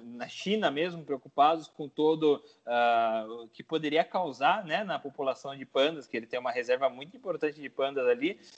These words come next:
né, e todos os pandas atestaram como saudáveis, né, segundo o Zhang Ziyi,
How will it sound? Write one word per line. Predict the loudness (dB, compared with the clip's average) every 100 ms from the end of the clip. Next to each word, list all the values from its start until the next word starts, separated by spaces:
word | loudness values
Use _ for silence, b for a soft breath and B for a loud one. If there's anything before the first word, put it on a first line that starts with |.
| -20
né, | -2 4 4 4
e | 2
todos | 4 4 2
os | -2
pandas | 4 6 6 6 4
atestaram | 4 2 2 4 4
como | 2 -6
saudáveis, | 0 2 6 6 6 2 -6
né, | -8
segundo | -6 -8 -10 -10 -10
o |
Zhang | -6 -8 -8
Ziyi, | -12 -4 -4 -4 -14